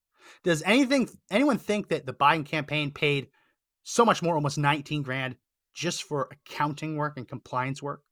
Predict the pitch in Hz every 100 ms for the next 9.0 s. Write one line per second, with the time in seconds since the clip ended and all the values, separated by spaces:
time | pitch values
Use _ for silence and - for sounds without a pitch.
0 | _ _ _ _ _ - 165 165 139 156
1 | 135 127 123 - 165 - _ - 320 349
2 | - 175 175 160 131 - _ _ _ _
3 | _ _ _ _ _ _ _ _ _ _
4 | _ - 320 349 - 294 285 233 220 359
5 | 240 - _ _ 196 208 208 202 - 208
6 | 233 262 175 - - _ _ _ _ _
7 | _ _ _ _ _ _ _ _ _ _
8 | _ _ - 139 131 - 139 120 107 -